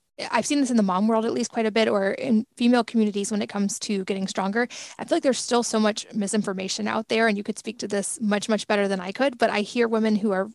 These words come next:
resistant to doing strength-based exercises because they don't wanna get bulky, or they don't wanna eat enough food 'cause they don't wanna get bigger. And it's funny 'cause now that I'm actually trying to get stronger, uh, to realize how much effort that actually takes. Like, you're not gonna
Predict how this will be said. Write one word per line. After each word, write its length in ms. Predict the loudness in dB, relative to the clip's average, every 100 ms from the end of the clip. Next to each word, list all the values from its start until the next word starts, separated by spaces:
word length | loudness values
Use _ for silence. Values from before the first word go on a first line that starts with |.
| 0
resistant 560 | 0 0 -2 -4 -4
to 220 | -6 -4 -4
doing 300 | -4 -4 -4
strength-based 560 | -4 -4 -4 -6 -6
exercises 760 | -10 -8 -8 -6 -4 -4 -4 -8 -14 -20 -6
because 180 | -2 0
they 80 | 0
don't 140 | -2
wanna 140 | -4 -2
get 220 | -2 -2
bulky, 460 | -4 -4 -8 -10 -12 -12 0
or 100 | 4
they 120 | 6
don't 120 | 6
wanna 140 | 4 2
eat 200 | 2 2
enough 200 | 4 2
food 280 | 0 0 -2
'cause 100 | -2
they 140 | 0
don't 120 | 2
wanna 160 | 0 0
get 280 | -2 -4 -2
bigger. 360 | -4 -2 -8 -8 -14 -6
And 420 | 0 2 2 0 -6
it's 220 | -2 -2
funny 260 | 2 4 4
'cause 160 | 4
now 160 | 4 4
that 80 | 4
I'm 80 | 2
actually 240 | -2 -4
trying 580 | -4 2 2 4 2 0
to 100 | 0
get 180 | -2 -2
stronger, 500 | -2 0 2 2 2
uh, 120 | -2 -10 -2
to 100 | 2
realize 380 | 4 6 4 2
how 380 | 0 2 2 2 _ -4
much 260 | 0 0 -2 -2
effort 380 | 0 2 2
that 160 | 2 0
actually 360 | 0 -2 -4 -2
takes. 280 | -2 -2
Like, 100 | -2
you're 80 | 2
not 160 | 2 4
gonna 160 | 0